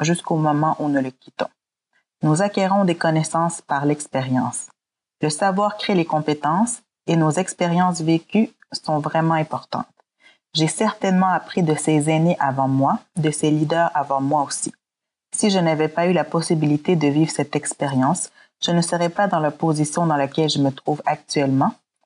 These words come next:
à savoir que c'est à mon tour de mettre mes connaissances, mes compétences et mon expérience au service de la jeune génération. La connaissance, c'est le pouvoir. Il s'agit de renforcer l'expertise.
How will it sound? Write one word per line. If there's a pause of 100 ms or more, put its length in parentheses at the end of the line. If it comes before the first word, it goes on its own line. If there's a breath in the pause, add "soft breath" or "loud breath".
(140)
à
savoir
que
c'est
à
mon
tour
de
mettre
mes
connaissances,
mes
compétences
et
mon
expérience
au
service (100)
de
la
jeune
génération. (720)
La
connaissance,
c'est
le
pouvoir. (500 loud breath)
Il
s'agit
de
renforcer
l'expertise.